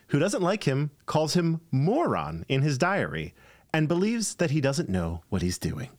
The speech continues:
The Harveys decide to stop off in the Caribbean, but learn that Captain Ron doesn't know how to navigate. While on a random island, Martin decides to go on a nature hike, but runs into guerrillas led by General Armando.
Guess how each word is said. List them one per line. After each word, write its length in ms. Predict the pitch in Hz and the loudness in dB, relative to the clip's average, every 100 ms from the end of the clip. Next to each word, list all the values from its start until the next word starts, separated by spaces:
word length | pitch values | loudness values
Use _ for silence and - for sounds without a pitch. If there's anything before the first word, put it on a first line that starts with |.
| _ - - _ _ _ _ _ _ _ _ _ _ - | _ -20 -20 _ _ _ _ _ _ _ _ _ _ -2
The 80 | |
Harveys 360 | 147 226 269 226 | 0 0 0 0
decide 360 | 185 156 165 - | 0 0 0 0
to 60 | |
stop 400 | 131 - 139 151 - | -2 0 0 -2 -2
off 240 | 120 120 | 0 0
in 80 | 131 | 0
the 80 | 123 | 0
Caribbean, 540 | 120 85 69 69 71 - _ | 0 -2 -2 -4 -4 -8 _
but 120 | - 202 | -4 0
learn 340 | 151 170 208 - | 0 0 -4 -4
that 120 | 139 | -2
Captain 320 | 151 156 170 | -2 -2 -2
Ron 320 | 139 127 143 | 0 0 -2
doesn't 260 | 143 120 131 | -2 -2 0
know 80 | 139 | 0
how 120 | 131 | 0
to 80 | 147 | 0
navigate. 500 | 160 202 101 87 - _ _ _ _ - | 0 0 -2 -4 -8 _ _ _ _ -4
While 160 | 254 | 0
on 100 | 247 | 2
a 40 | 196 | 2
random 340 | 151 131 117 | 2 2 0
island, 380 | 80 80 92 101 - | -2 -2 -4 -4 0
Martin 320 | 156 208 226 | 0 0 -2
decides 360 | 196 - 147 147 | -2 0 0 0
to 60 | |
go 200 | 147 120 | 0 2
on 60 | 120 | 2
a 60 | 160 | 0
nature 280 | 226 - | 0 -2
hike, 340 | 107 76 69 - _ | -2 -4 -6 -14 _
but 140 | 135 123 | -4 0
runs 260 | 139 196 202 | 0 0 0
into 220 | 196 165 | 2 2
guerrillas 580 | 135 175 311 113 143 - | 2 2 2 0 -2 -4
led 320 | 120 147 160 | 0 0 0
by 300 | 131 101 117 | 0 0 0
General 440 | 127 107 92 95 110 | 0 0 0 0 0
Armando. 680 | 135 151 196 254 - 76 73 | 0 0 0 0 -2 -4 -8